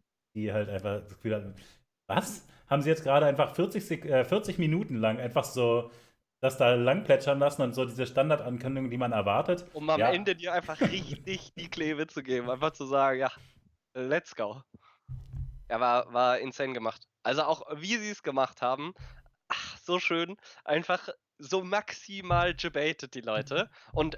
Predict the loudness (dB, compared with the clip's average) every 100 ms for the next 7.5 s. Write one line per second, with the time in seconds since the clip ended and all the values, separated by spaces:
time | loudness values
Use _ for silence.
0 | -2 -2 0 -4 -6 -4 -2 -2 -6 -8
1 | -8 -8 -6 -6 -6 -4 -6 -6 -10 -4
2 | -2 0 -2 0 0 0 0 0 -2 -6
3 | _ _ -10 -6 -4 0 0 -2 -8 -8
4 | -12 -10 -12 -14 _ _ -4 -4 -2 -4
5 | -4 _ _ _ -4 -4 -4 -4 -6 -8
6 | -8 -8 -6 -4 -2 0 -2 -2 -4 -2
7 | -2 -2 -4 -10